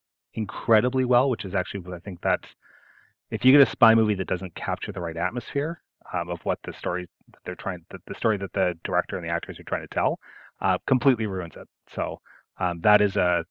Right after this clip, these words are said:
like, to me, that's an absolute classic of the, the real, of, of the,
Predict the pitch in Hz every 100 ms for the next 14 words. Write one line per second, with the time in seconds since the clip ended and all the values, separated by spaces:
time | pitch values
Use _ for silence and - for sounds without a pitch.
0 | _ 127 107 131 131 120 110 113 101 -
1 | 104 95 95 - - _ - - 90 92
2 | 101 92 92 87 92 90 85 - _ _
3 | _ _ - 104 104 98 95 92 - _
4 | _ _ _ _ _ _ _ _ _ _
5 | _ _ - - 127 117 123